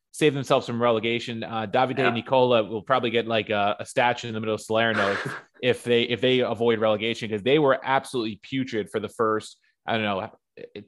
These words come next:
Speaker 1: seven months of the season or whatever. The season runs for ten months and maybe seven or eight months of it.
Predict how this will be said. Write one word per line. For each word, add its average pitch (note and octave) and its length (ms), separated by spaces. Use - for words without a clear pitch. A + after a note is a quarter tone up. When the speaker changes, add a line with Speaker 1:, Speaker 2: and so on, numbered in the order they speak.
Speaker 1:
seven B2+ 340
months B2 200
of B2 60
the A#2 60
season B2 340
or B2+ 80
whatever. B2 320
The A2+ 80
season A#2 320
runs A2+ 240
for A2 320
ten A#2 200
months A2+ 280
and G2 160
maybe G2+ 240
seven A2+ 320
or A2 80
eight A2 120
months A#2 240
of C#3+ 120
it. D#3+ 180